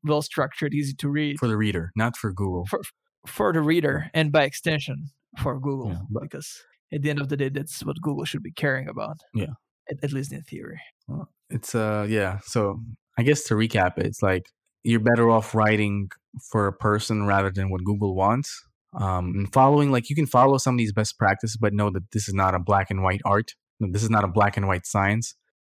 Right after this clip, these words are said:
Speaker 2: that f-, following all of them will not guarantee you success, but it w-, maybe will give you a bit of an edge. And these are just best practices, and best practices may change over time. And this is just the stuff that we do. Like, but none of these things are the key silver bullet that will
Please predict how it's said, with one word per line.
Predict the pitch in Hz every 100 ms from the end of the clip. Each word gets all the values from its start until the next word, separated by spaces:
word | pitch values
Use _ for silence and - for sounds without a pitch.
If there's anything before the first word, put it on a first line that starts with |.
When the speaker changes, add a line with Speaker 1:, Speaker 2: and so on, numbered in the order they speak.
| -
Speaker 2:
that | 101 92 90 87 - _ -
f-, | - - -
following | - 110 110 110
all | 104 110
of | 104
them | 104 98
will |
not | 101 101 95
guarantee | 98 98 -
you | 101
success, | 92 - 127 117 -
but | 104
it | 95 - _ - -
w-, | 127 120 -
maybe | 170 160
will | 127 110
give | 107 113 110
you | 107
a |
bit | 98 107
of | 98
an | 95
edge. | 92 92 - - _ _ -
And | 98
these | 104 104
are |
just | 98 95
best | 101 104 -
practices, | 98 101 101 101
and | 95 90
best | 98 -
practices | 104 98 98 98
may | 98 95 95
change | - 98 95 98 -
over | 98 92
time. | - 92 87 92 95 _ _ -
And | 117 87 87
this | 87 101
is | 95
just | 98 -
the |
stuff | - 98 -
that | 95
we | 95
do. | 98 92
Like, | 90 104
but | 107
none | 113 143
of | 139
these | 131
things | 127 117
are | 117 113
the | 101
key | - 131
silver | 113 - 120 110
bullet | 92 110 107 90 -
that | 101 104
will | 101 95